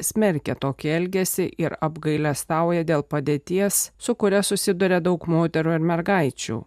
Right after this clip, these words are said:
kurioms sistemingai užkertamas kelias gauti išsilavinimą. Arkivyskupas priminė, kad neseniai vykusio apaštalinio vizito Kongo Demokratinėje Respublikoje ir Pietų Sudane metu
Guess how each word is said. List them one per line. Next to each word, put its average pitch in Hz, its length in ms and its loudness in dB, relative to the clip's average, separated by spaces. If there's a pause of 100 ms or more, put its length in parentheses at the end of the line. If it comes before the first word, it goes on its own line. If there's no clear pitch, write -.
(140)
kurioms 156 480 0
sistemingai 170 720 0
užkertamas 143 720 -2
kelias 185 400 0
gauti 151 480 0
išsilavinimą. 135 960 -2 (340)
Arkivyskupas 185 720 0
priminė, 175 560 2
kad 151 160 -2
neseniai 170 560 2
vykusio 151 560 0
apaštalinio 170 880 0
vizito 147 480 -2
Kongo 170 480 -2
Demokratinėje 147 1120 0
Respublikoje 180 800 0 (160)
ir 156 160 -2
Pietų 165 400 0
Sudane 147 560 0
metu 147 400 0